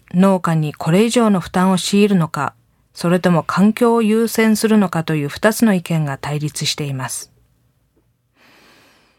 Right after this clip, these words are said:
スイスには四つの国語があります。ドイツ語、フランス語、イタリア語、ロマンシュ語がその四つです。ドイツ語を話す人はおよそ七十パーセント、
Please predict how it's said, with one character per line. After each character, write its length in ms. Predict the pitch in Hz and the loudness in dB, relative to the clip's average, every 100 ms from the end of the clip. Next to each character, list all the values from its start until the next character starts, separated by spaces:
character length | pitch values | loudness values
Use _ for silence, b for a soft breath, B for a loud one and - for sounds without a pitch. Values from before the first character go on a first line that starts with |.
| b b _ _ _ | b b _ _ _
ス 160 | - 294 | -4 0
イ 80 | 285 | 0
ス 100 | - | 2
に 140 | 190 | 2
は 160 | 165 147 | 2 0
四 160 | 170 160 | 0 -2
つ 200 | - 302 | -2 0
の 100 | 277 | 2
国 300 | 208 180 185 | 0 2 2
語 100 | 170 | 2
が 100 | 160 | 0
あ 60 | 156 | -2
り 120 | 151 | -2
ま 120 | 143 | -4
す。 200 | - - _ _ _ _ - | -6 -14 _ _ _ _ -6
ド 160 | 165 175 | 0 2
イ 80 | |
ツ 160 | 180 185 | 2 0
語、 280 | 175 175 - | 2 0 -2
フ 120 | - 165 | -8 0
ラ 160 | 170 | 2
ン 80 | 180 | 2
ス 160 | - 165 | 0 0
語、 260 | 170 165 - | 0 0 -6
イ 80 | 156 | -4
タ 160 | 170 | 0
リ 120 | 170 | 2
ア 120 | 165 160 | 2 0
語、 220 | 165 - | 0 -2
ロ 140 | 160 | 0
マ 160 | 160 202 | 2 2
ン 40 | |
シ 140 | 214 220 | 2 2
ュ 20 | |
語 120 | 208 | 2
が 140 | 185 156 | 2 -2
そ 140 | - | 0
の 100 | 165 | 0
四 140 | 156 | 0
つ 180 | 143 - | -2 -4
で 160 | 156 135 | -4 -4
す。 240 | - - _ _ _ b b b b b - | -8 -14 _ _ _ b b b b b -2
ド 160 | 180 | 2
イ 60 | 214 | 2
ツ 100 | - | 0
語 180 | 240 240 | 2 2
を 60 | |
話 280 | 220 226 233 | 2 2 2
す 120 | - | 0
人 240 | 165 - 151 | -4 -4 -2
は 200 | 139 - | -2 -4
お 100 | 151 | -2
よ 120 | 175 | 0
そ 120 | 196 190 | 0 0
七 300 | 156 165 190 | 2 2 4
十 140 | 208 | 0
パ 240 | - 208 | 0 0
ー 60 | 202 | 2
セ 160 | 202 196 | 2 0
ン 100 | 175 | 0
ト、 260 | 143 127 | -6 -10